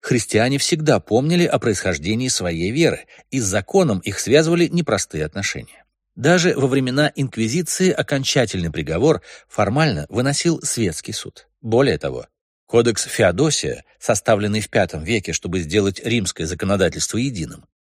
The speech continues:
христианизировали через короткое введение, своего рода благословение.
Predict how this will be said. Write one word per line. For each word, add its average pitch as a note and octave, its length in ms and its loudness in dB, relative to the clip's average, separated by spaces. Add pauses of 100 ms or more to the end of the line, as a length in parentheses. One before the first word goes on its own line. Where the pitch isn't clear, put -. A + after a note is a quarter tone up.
(140)
христианизировали D#3 1000 2
через C#3 280 -2
короткое A2+ 440 0
введение, C#3 760 -2
своего F3 400 4
рода C3+ 240 2
благословение. B2 840 -2